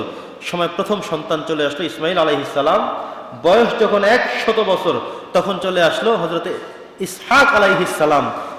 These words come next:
তার মানে হলো ছিয়াশি বছর বয়সেও একজন পুরুষ মানুষের থেকে সন্তান চলে আসতে পারে, একশত বছর বয়সেও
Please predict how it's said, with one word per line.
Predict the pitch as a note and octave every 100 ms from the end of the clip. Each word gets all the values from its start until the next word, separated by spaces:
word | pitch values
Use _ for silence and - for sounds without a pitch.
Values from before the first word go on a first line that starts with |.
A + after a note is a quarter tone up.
| -
তার | D#3
মানে | D3+ E3+
হলো | D#3+ D3+ B2+ - - - - -
ছিয়াশি | E3 E3 E3
বছর | D3+ D#3 C#3+
বয়সেও | C#3+ C#3+ C#3 F#3 E3+ A2+ - -
একজন | D#3 D#3 E3 D3 F3+
পুরুষ | G#3+ G#3+
মানুষের | E3+ E3 D#3+ D3+
থেকে | D3 D3+ C#3
সন্তান | C#3+ C3+ E3+ D3+
চলে | C#3+ C3+
আসতে | B2+ - C3
পারে, | B2+ A#2 - -
একশত | G3 G#3 - A3+ A3
বছর | G3+ F#3 F#3+
বয়সেও | E3 E3 D#3 E3 D3